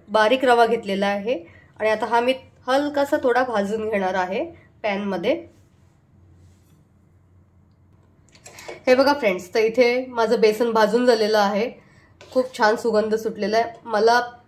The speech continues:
almost पस्तीस minute लागलेले आहेत बेसन भाजून घ्यायला आणि छान रंगही आलेला आहे. इथे जी तुम्हाला shade दिसते ना, साधारण थोडी dark shade ठेवा, जास्तही dark नको, त्याच्यामधली टोन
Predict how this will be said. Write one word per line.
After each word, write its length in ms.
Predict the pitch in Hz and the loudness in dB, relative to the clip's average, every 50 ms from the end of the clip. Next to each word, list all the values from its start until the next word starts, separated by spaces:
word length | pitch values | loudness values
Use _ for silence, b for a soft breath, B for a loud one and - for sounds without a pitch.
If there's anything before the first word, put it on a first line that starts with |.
| _ - - | _ -10 -6
almost 380 | 226 220 220 240 254 254 - - - - | -4 -2 0 2 0 0 0 -4 -4 -2
पस्तीस 460 | 240 220 214 220 - 269 277 262 - | 0 0 0 -2 -2 -4 -4 -2 -2
minute 340 | 254 226 214 233 254 262 254 | -2 0 2 2 2 2 2
लागलेले 380 | 247 226 202 202 208 208 214 | 0 0 0 0 -2 -2 0
आहेत 240 | 214 208 202 208 220 214 - - | 0 0 0 -2 -4 -6 -6 -6
बेसन 300 | 208 185 - - 208 214 | -6 -4 -4 -4 -4 -2
भाजून 360 | 196 190 185 170 190 196 190 | -2 -2 -2 -2 -2 -4 -2
घ्यायला 320 | 185 175 170 170 170 196 226 - b b b b b b b b b b | -2 0 0 0 -2 -4 -6 -12 b b b b b b b b b b
आणि 160 | 220 202 202 196 202 - - | -6 -6 -6 -6 -10 -8 -2
छान 200 | 247 226 226 233 | 0 0 0 2
रंगही 360 | 214 214 208 214 220 226 254 262 | 2 0 0 2 4 4 6 6
आलेला 320 | 254 220 208 202 202 208 | 6 4 2 0 -2 -2
आहे. 120 | 220 240 - - - - - _ _ _ _ - - - - - - - - - - - | -2 -4 -6 -10 -20 -20 -20 _ _ _ _ -20 -20 -20 -20 -16 -12 -12 -12 -12 -12 -12
इथे 240 | - 247 226 - 254 | -8 -6 -2 0 0
जी 80 | 214 262 254 | 0 0 0
तुम्हाला 220 | 262 247 254 254 262 262 | 2 4 6 6 6 6
shade 320 | 262 247 226 233 233 208 | 4 4 4 4 2 0
दिसते 340 | 233 233 - - 254 240 226 | -4 -8 -6 -2 0 0 2
ना, 180 | 226 220 247 - - _ _ _ _ _ _ _ _ _ _ _ - | 2 0 -4 -6 -12 _ _ _ _ _ _ _ _ _ _ _ -4
साधारण 260 | - - 220 240 247 247 | -2 0 2 2 0 0
थोडी 560 | 240 - 262 269 269 269 269 269 269 277 269 | 0 0 2 2 4 4 2 2 2 0 0
dark 320 | - 233 220 220 226 226 | 2 2 2 2 2 0
shade 300 | - - 240 226 220 220 | 0 2 2 2 2 0
ठेवा, 300 | 247 214 190 202 214 214 - - | -2 0 0 0 0 -2 -4 -4
जास्तही 400 | 208 208 202 - - 254 269 277 | -2 -2 -2 0 2 2 4 4
dark 220 | - 240 240 233 - | 4 4 2 2 0
नको, 460 | - 233 196 202 - 226 277 339 B B B B B B B B B _ | -2 -4 -4 -2 0 -2 -2 -2 B B B B B B B B B _
त्याच्यामधली 520 | - 220 196 247 240 233 220 208 208 254 254 | -6 -2 -2 0 2 2 0 2 2 2 2
टोन 300 | 254 240 233 226 233 | 4 4 4 4 4